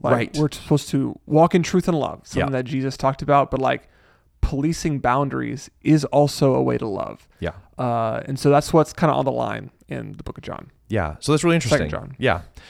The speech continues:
Speaker 2: So, um, h-, uh, I mean, so we, we've, we've kind of come from First John.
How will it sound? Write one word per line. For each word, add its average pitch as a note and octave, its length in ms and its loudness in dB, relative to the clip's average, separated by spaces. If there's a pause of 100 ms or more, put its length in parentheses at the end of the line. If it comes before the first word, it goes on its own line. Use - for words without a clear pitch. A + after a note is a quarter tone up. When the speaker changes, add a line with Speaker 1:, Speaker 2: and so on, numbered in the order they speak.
(100)
Speaker 2:
So, B2 380 4 (100)
um, A#2+ 460 6 (480)
h-, - 180 -10
uh, C#3 140 2 (160)
I - 80 0
mean, A#2 300 2 (100)
so C3+ 140 -2
we, B2 200 -2
we've, A#2+ 380 -4 (140)
we've B2 200 0
kind F#3+ 180 0
of - 100 -4
come F#3+ 280 0
from F3 180 -6
First B2 280 0
John. E2+ 400 -4